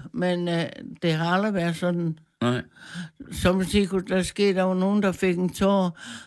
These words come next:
Speaker 1: på mig, når vi var til fester og sådan.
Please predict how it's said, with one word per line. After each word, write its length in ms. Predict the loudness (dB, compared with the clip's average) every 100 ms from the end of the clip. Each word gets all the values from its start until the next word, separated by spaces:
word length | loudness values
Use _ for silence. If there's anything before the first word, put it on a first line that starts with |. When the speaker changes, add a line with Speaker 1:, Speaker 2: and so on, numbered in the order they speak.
| -2
Speaker 1:
på 80 | 2
mig, 320 | 4 4 4
når 200 | 4 4
vi 200 | 4 4
var 140 | 2 0
til 220 | 0 -2
fester 560 | 2 2 2 0 -2
og 180 | 0 0
sådan. 420 | 0 2 2 0